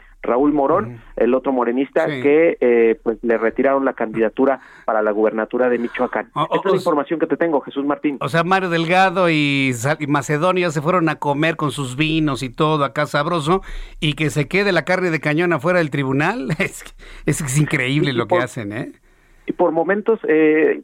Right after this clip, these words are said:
Speaker 2: No.
Speaker 1: cuando ocurrió esto, estos empujones, este momento de, de,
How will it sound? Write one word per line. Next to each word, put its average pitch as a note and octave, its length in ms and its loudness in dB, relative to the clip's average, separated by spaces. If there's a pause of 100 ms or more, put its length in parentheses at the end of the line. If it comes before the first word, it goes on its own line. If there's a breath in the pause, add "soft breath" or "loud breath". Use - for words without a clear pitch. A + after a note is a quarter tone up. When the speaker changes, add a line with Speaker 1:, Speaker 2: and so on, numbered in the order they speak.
(120)
Speaker 2:
No. B2+ 320 -2
Speaker 1:
cuando C#3+ 280 2
ocurrió F3+ 560 4
esto, E3+ 480 2
estos D#3+ 440 2
empujones, D#3 880 0
este D#3 280 0
momento C#3 580 2
de, G#2+ 460 2
de, G#2+ 420 -2